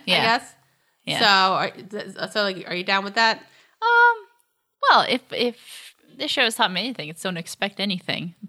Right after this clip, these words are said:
Speaker 1: But, uh, but that's a good lead, I think. That's a good direction to go in.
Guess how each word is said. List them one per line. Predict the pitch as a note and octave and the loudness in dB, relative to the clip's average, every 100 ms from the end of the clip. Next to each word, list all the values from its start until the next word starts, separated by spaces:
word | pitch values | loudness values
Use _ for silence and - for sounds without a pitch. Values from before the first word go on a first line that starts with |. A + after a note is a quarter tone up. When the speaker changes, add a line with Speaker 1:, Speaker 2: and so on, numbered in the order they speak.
| - | -4
Speaker 1:
But, | E3+ E3 | -2 2
uh, | D3+ D3 D#3 - _ _ _ _ _ | 2 2 0 -4 _ _ _ _ _
but | - D#3+ | -2 0
that's | F#3 A3+ | 2 2
a | C4 | 2
good | G#3+ A3+ G#3+ F#3 E3 | 0 2 4 2 -2
lead, | E3+ F3 | -6 -4
I | C#3+ C#3+ | -2 -2
think. | B2+ C#3+ D#3+ - - | 0 -2 -4 -10 -8
That's | D#3+ | -6
a | F3 | -6
good | - D#3+ D#3 - | -4 -6 -6 -4
direction | C#3+ - - D#3 | -4 -4 -6 -8
to | - | -6
go | D3+ D#3+ | -4 -4
in. | D#3+ D3+ F3+ | -4 -6 -8